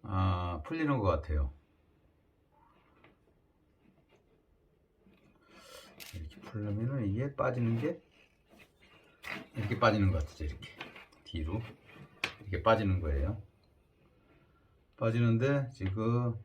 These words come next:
보니까 뭐 끊어진 데는 없는 것 같아요. 어, 끊어지는 데는 없는데 안 되는 이유가,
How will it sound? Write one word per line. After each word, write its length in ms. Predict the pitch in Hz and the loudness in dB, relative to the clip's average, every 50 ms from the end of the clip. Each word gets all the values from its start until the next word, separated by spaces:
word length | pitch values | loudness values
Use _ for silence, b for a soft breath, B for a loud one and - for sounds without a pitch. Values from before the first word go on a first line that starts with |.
| - _ _ _ _ _ _ _ _ _ _ _ _ - _ _ _ - - | -14 _ _ _ _ _ _ _ _ _ _ _ _ -20 _ _ _ -20 -6
보니까 420 | - 104 104 110 110 104 - 117 110 | -2 0 0 2 0 2 2 4 4
뭐 220 | 110 104 104 95 | 4 2 0 0
끊어진 420 | - 202 202 202 196 180 180 180 | 4 6 6 8 6 6 6 6
데는 180 | 165 156 156 151 | 6 8 8 8
없는 380 | 120 113 117 131 143 147 147 135 | 8 8 8 6 6 6 6 6
것 100 | 127 120 | 8 8
같아요. 680 | 110 101 - - 101 98 95 92 95 107 113 113 101 - - - _ _ _ _ _ _ _ | 8 6 6 4 4 6 6 6 4 4 2 0 -2 -4 -6 -12 _ _ _ _ _ _ _
어, 360 | 90 87 85 87 90 90 92 - | -12 -12 -8 -8 -6 -8 -6 -4
끊어지는 400 | 147 147 151 135 135 135 131 127 | 0 0 0 2 0 0 0 0
데는 180 | 120 131 123 117 | 2 2 2 4
없는데 640 | 104 98 101 110 117 113 113 139 151 165 160 - - - _ - _ _ _ _ _ _ _ _ _ _ _ _ _ _ _ _ _ _ _ - - - - - - - _ _ _ _ _ _ _ _ _ _ _ _ _ _ _ _ _ _ _ _ _ _ _ _ _ B B B B B B B B _ - | 4 4 4 4 2 2 4 6 4 4 2 -2 -10 -18 _ -20 _ _ _ _ _ _ _ _ _ _ _ _ _ _ _ _ _ _ _ -20 -20 -20 -20 -20 -20 -20 _ _ _ _ _ _ _ _ _ _ _ _ _ _ _ _ _ _ _ _ _ _ _ _ _ B B B B B B B B _ -4
안 160 | 98 95 101 | 2 2 4
되는 180 | 107 123 120 107 | 4 6 4 4
이유가, 580 | 98 107 117 117 117 113 120 127 139 151 147 | 4 4 4 2 2 4 4 4 4 2 -2